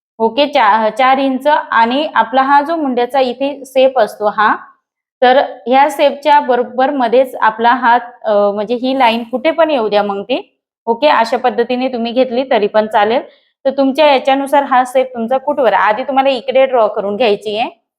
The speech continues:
हे बघा, इकडे ड्रॉ करून घेतल्यानंतर तुम्हाला हे कुठे व्यवस्थित तुमचा इथे लाईन येते त्या पद्धतीने तुम्हाला हे लाईन ड्रॉ करायची. ओके, आता इथे माझी आलेली आहे तर मी इथे ड्रॉ केलेली आहे.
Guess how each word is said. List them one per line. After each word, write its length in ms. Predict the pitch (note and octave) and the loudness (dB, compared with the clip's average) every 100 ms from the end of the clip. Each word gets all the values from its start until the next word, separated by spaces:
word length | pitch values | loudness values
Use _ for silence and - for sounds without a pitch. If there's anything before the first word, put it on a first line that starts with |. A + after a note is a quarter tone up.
| _ _ _ _ | _ _ _ _
हे 60 | G3+ | -2
बघा, 180 | F#3+ F#3 | 0 0
इकडे 360 | G#3 B3 C4 | 0 0 2
ड्रॉ 200 | C#4 C#4 | 2 2
करून 320 | C#4+ C#4 B3+ C#4 | 2 -2 -2 -2
घेतल्यानंतर 680 | D4+ B3+ C4 C#4 B3+ C#4 C#4 | -2 2 2 2 0 0 0
तुम्हाला 320 | C4 A3+ A#3 D4 - - _ - | -2 0 2 0 -2 -20 _ -4
हे 100 | D4+ | -4
कुठे 500 | D4+ _ C4+ C4+ D#4+ | -4 _ -6 0 2
व्यवस्थित 500 | D4 B3 B3 B3+ C4+ | 4 2 0 -2 -8
तुमचा 300 | B3+ A#3 B3 | -6 -2 0
इथे 460 | B3 A#3+ A#3 B3+ B3 | 0 -2 -4 -4 0
लाईन 260 | A3+ G#3 A3+ | 0 0 -2
येते 360 | A3+ A#3 G#3 | -4 -4 -4
त्या 200 | A3+ A#3 | -2 -2
पद्धतीने 540 | A3 G#3+ G3+ G3+ G#3+ B3+ | 0 -2 -2 -4 -6 -6
तुम्हाला 300 | A3 G3+ A3 | -4 -2 0
हे 380 | A3+ A3+ E4+ _ _ _ _ | 0 -2 -4 _ _ _ _
लाईन 260 | G#3 G#3 B3+ | -2 0 2
ड्रॉ 180 | B3+ G#3 | 2 2
करायची. 440 | - F3 D#3+ E3+ | 0 -4 -4 -6
ओके, 220 | E3+ F3 C4+ | -8 -4 -2
आता 260 | A3+ A3+ | 0 0
इथे 220 | B3+ B3+ | -2 0
माझी 420 | C#4 B3 A#3 B3 C#4 | 0 2 0 -4 -4
आलेली 320 | - G3+ A3 A3+ | -2 0 0 0
आहे 100 | A3 | -2
तर 100 | B3 | -4
मी 160 | A#3 | -8
इथे 200 | G#3+ A#3+ | -4 -2
ड्रॉ 220 | A3+ G#3+ | 0 0
केलेली 480 | G3 A3 F#3 F#3+ G3+ | 0 -2 -4 -2 -2
आहे. 100 | G#3+ | -2